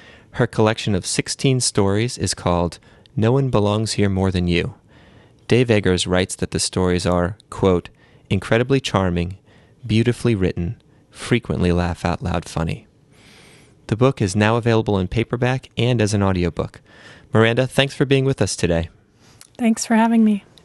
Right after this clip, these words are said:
Speaker 1: Just from that quick biography, it's already clear that you've done all kinds of stuff in all t-, kinds of media types, from music to film to writing. W-, at what point in the creative process, when you're working on something, does its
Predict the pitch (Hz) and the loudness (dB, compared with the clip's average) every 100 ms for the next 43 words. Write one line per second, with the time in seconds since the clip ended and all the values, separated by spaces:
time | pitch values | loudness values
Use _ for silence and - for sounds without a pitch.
0 | _ - 143 - 170 147 117 110 - - | _ -4 -2 -2 0 2 2 -2 -6 -6
1 | 120 - 95 92 95 95 - 87 85 80 | -4 0 0 0 -2 -6 -4 -2 -2 -4
2 | - 107 95 101 95 - - 95 92 87 | -6 -4 -2 -2 -4 -8 -4 -2 -2 -2
3 | - 90 78 - - - - - - - | -4 -6 -8 -14 -20 -20 -20 -20 -18 -10
4 | 95 98 98 92 90 - - 104 110 - | -2 2 2 0 -4 -8 -4 -2 -2 -2
5 | 104 90 92 82 - - - - - - | -2 0 -4 -4 -10 -20 -20 -18 -10 -2
6 | 98 90 95 90 - - - - 95 90 | -2 -2 -2 -2 -4 -12 -8 -4 -2 -4
7 | 90 90 87 87 - 85 78 - - - | -4 -4 -2 -4 -4 -6 -6 -12 -16 -20
8 | - _ - 92 92 107 - 92 - 90 | -20 _ -4 0 0 -2 -6 -12 -4 -4
9 | 90 - 87 87 85 87 87 - _ - | -4 -4 -2 -2 -2 -2 -6 -12 _ -20
10 | - - - - - _ _ 110 113 156 | -20 -20 -12 -12 -12 _ _ -6 -2 -4
11 | - - - 143 143 - 123 104 - 104 | -4 -6 0 0 0 -2 -2 -2 -2 -2
12 | 101 - - 95 95 120 139 - 104 92 | -2 -4 -4 -4 -2 -6 -4 -2 -2 0
13 | 95 - 123 123 - 135 - 156 170 - | -2 -2 -4 -4 -4 -4 -2 -2 -4 -10
14 | - - - - - 101 107 101 98 104 | -20 -20 -20 -14 -8 0 2 2 0 -2
15 | - - | -2 -8